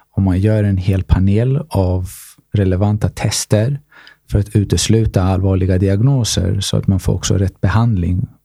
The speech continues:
väldigt tidigt. Det är tragiskt att utav den, de nio av tio unga kvinnorna kommer en av tio utveckla endometrios.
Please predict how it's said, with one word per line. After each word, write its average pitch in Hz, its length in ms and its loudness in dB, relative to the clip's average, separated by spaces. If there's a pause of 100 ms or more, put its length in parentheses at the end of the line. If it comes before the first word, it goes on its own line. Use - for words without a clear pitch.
(120)
väldigt 95 240 0
tidigt. 107 600 -2 (560)
Det - 80 2
är 101 40 2
tragiskt 120 600 0
att - 260 -2
utav 98 380 0
den, 110 440 2
de 101 380 2
nio 110 260 2
av 101 80 2
tio 107 580 0 (460)
unga 101 200 2
kvinnorna 104 520 0
kommer 104 320 -2
en 110 260 0
av 104 140 0
tio 95 440 -2
utveckla 98 480 -2
endometrios. 107 800 -2